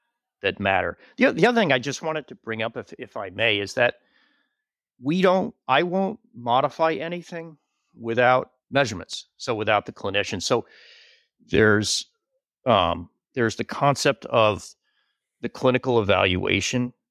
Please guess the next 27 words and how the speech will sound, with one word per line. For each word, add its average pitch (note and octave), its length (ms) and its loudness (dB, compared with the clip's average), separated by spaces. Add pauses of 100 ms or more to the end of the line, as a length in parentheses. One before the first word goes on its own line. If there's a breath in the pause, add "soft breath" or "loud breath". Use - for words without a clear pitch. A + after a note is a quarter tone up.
which A2 220 -8
is G2 180 -2
everything C3+ 880 0
that - 160 -2 (140)
they F2+ 160 0
teach - 480 -4
in F#2+ 100 2
all G2 280 2
of F#2 80 0
the, F#2+ 200 -2
you - 100 -6
know, F#2 100 -2
the F2 80 -4
great F#2+ 280 2 (680)
O G2+ 120 2
and F2+ 100 -2
P G#2 140 -2
schools B2 460 0
out F2+ 200 2
there. G#2 280 0
All B2+ 260 6
of A#2 120 2
that G#2+ 320 2 (800)
is A2 180 0
incredibly A2 640 0
valuable. - 460 -6
So G#2+ 480 0